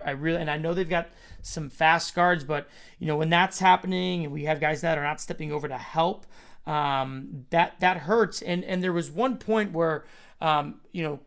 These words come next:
Kobe was a little short. He, you could see he was taking those small stutter steps to kinda close out on a three-point shooter that he really didn't get there in time, but he was sagging off him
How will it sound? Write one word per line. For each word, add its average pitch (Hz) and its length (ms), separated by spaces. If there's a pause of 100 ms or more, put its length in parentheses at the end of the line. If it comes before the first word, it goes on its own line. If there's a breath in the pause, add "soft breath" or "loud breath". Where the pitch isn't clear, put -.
Kobe 214 500
was 165 240
a 160 60
little 165 320
short. 190 480
He, 180 80
you 170 200
could 160 160
see 196 220
he 170 140
was 151 260 (240 loud breath)
taking 196 240
those 156 180
small 180 440
stutter 180 340
steps - 440
to 160 100
kinda 151 220
close 175 340
out 165 100
on 156 100
a 151 60
three-point 165 540
shooter 165 180
that 143 180 (200 loud breath)
he - 120
really 214 200
didn't 156 240
get 220 200
there 208 140
in 165 80
time, 160 200
but 151 100
he 160 60
was 151 120
sagging 226 460
off 208 260
him 180 220